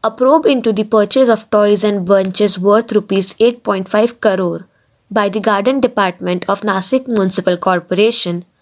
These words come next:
has been ordered. Chairperson of Standing Committee, Ganesh Gite, on Thursday ordered an inquiry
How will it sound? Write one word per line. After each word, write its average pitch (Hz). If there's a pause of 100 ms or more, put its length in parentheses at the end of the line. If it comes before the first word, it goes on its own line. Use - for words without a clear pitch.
(260)
has 185
been 214
ordered. 170 (880)
Chairperson 269
of 185
Standing 180
Committee, 185 (320)
Ganesh 185
Gite, 185 (360)
on 185
Thursday 220 (400)
ordered 294
an 254
inquiry 185